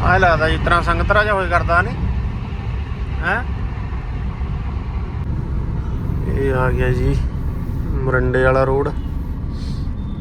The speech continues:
ਇਹ ਗਈ ਕੁਰਾਲੀ ਸ਼ਹਿਰ ਨੂੰ ਇੱਧਰ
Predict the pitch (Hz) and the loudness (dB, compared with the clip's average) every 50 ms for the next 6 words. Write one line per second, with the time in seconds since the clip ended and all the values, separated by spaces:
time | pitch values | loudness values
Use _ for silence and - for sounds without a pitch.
0 | - - - - - - - - - - - - - - - - - - - - | -4 -4 -2 -2 -2 -2 -4 -4 -4 -4 -2 -2 -2 -2 -2 -2 -2 -2 -2 -2
1 | - - - - - - - - - - - - - - - - - - - - | -2 -2 -2 -2 -2 -2 -2 0 0 2 2 2 2 2 2 2 2 2 2 4
2 | - - - - - - - - - - - - - 151 151 151 135 139 147 139 | 4 4 4 2 2 2 0 0 0 0 0 0 2 2 2 0 0 0 0 0
3 | 135 - - 135 131 131 131 123 - - 127 123 - - 139 139 135 131 - - | 0 0 2 2 2 2 2 2 2 2 2 2 2 2 2 2 2 2 2 2
4 | 151 | 2